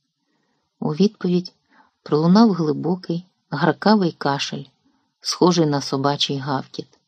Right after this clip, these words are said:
Жінка відхаркалася та смачно сплюнула на підлогу. Потім, важко дихаючи, вимовила: "Ти у санаторії, красунечко.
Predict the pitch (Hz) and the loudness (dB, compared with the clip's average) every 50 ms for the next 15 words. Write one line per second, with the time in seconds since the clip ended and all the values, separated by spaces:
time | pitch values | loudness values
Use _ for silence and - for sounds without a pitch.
0 | _ _ _ _ _ _ _ _ _ _ _ _ _ _ _ _ _ - 139 147 | _ _ _ _ _ _ _ _ _ _ _ _ _ _ _ _ _ -8 -6 -2
1 | - 156 151 139 - - 143 - - - - - - - _ _ _ _ - 143 | 0 0 -2 -2 -2 -6 -8 -8 -10 -16 -20 -20 -20 -20 _ _ _ _ -6 -2
2 | 147 160 - - - - 165 170 175 - 165 156 160 151 - 147 - - 139 - | 0 0 -2 0 0 2 2 2 0 0 -2 -2 0 -2 -4 -4 -4 -4 -6 -6
3 | - - 156 170 185 175 - - 160 151 - - - 151 143 156 156 151 147 147 | -6 -2 0 0 2 0 0 -2 -4 -6 -6 -6 -4 -2 0 2 2 2 0 0
4 | 143 139 135 135 135 131 151 143 139 135 131 127 143 139 - _ _ _ _ _ | -2 -2 -2 -2 -4 -2 0 0 0 -2 -2 -6 -10 -14 -14 _ _ _ _ _
5 | _ _ _ _ _ _ _ _ _ _ _ _ _ _ - - 147 143 - - | _ _ _ _ _ _ _ _ _ _ _ _ _ _ -4 -2 0 0 0 -2
6 | 143 139 135 143 139 131 - - - 139 139 170 170 170 - - 165 165 170 - | -4 -4 -2 -2 -2 -2 -4 -4 -6 -4 0 0 -2 0 0 2 2 2 2 0
7 | - 160 147 143 151 147 139 131 127 127 131 127 139 135 123 - _ _ _ _ | -2 -2 0 2 2 2 2 -2 -4 -6 -8 -10 -10 -12 -16 -20 _ _ _ _
8 | _ _ _ _ _ _ _ _ _ _ _ _ _ _ _ _ _ _ _ _ | _ _ _ _ _ _ _ _ _ _ _ _ _ _ _ _ _ _ _ _
9 | _ _ - 196 214 247 262 - - 269 262 269 277 - _ - 190 190 185 185 | _ _ 4 6 6 6 6 4 6 6 8 8 6 4 _ 2 4 4 6 6
10 | 185 180 180 - 170 160 165 - - - 156 156 147 143 135 - - - - 135 | 4 4 2 2 0 0 0 -2 -4 -2 0 0 0 0 -2 -6 -8 -6 -6 -8
11 | 131 | -8